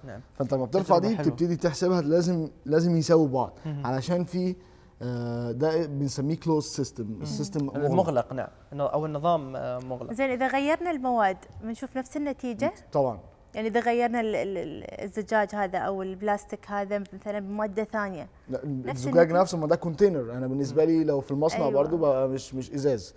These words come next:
Speaker 1: صحيح.
Speaker 2: لأن في المصنع
Speaker 1: فايبر.
Speaker 2: نفسه بقى في كونتينرز
Speaker 3: أيوة.
Speaker 2: كبيرة.
Speaker 1: أوروبا.
Speaker 2: ما بالظبط.
Speaker 1: حديد، فايبر،
Speaker 2: ستيل،
Speaker 1: أوروبا.
Speaker 2: ستانلس ستيل، ده ما
Speaker 1: لا،
Speaker 2: بيفرقش.
Speaker 1: لو حطينا
Speaker 2: حتى
Speaker 1: زيت.
Speaker 2: الليكويد نفسه.
Speaker 1: لو حطينا
Speaker 2: طب
Speaker 1: ليكويد.
Speaker 2: تخيل لو احنا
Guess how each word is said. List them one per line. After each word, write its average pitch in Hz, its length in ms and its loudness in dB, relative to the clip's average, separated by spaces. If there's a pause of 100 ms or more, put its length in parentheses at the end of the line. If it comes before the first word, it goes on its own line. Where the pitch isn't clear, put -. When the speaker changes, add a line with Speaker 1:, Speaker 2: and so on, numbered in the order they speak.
(100)
Speaker 1:
صحيح. 123 160 -4
Speaker 2:
لأن 135 220 0
في 123 80 -8
المصنع 156 320 -2
Speaker 1:
فايبر. 175 200 6
Speaker 2:
نفسه 151 80 4
بقى 143 100 2
في 147 300 0
كونتينرز 160 560 0
Speaker 3:
أيوة. 180 160 0
Speaker 2:
كبيرة. 170 200 8
Speaker 1:
أوروبا. - 240 -2 (180)
Speaker 2:
ما 135 100 -2
بالظبط. 143 260 2
Speaker 1:
حديد، 156 260 2
فايبر، 160 260 4
Speaker 2:
ستيل، 190 180 4
Speaker 1:
أوروبا. 160 140 0 (280)
Speaker 2:
ستانلس 160 360 2
ستيل، 170 420 -2 (120)
ده 170 120 4
ما 180 80 6
Speaker 1:
لا، 170 100 6
Speaker 2:
بيفرقش. 139 460 -2
Speaker 1:
لو 208 140 6
حطينا 208 300 8
Speaker 2:
حتى 185 60 10
Speaker 1:
زيت. 185 180 10
Speaker 2:
الليكويد 151 400 8
نفسه. - 240 -2 (160)
Speaker 1:
لو 151 60 -6
حطينا 147 260 -10
Speaker 2:
طب 143 80 -12
Speaker 1:
ليكويد. 143 200 -4
Speaker 2:
تخيل 185 260 6
لو 180 120 10
احنا 185 280 -4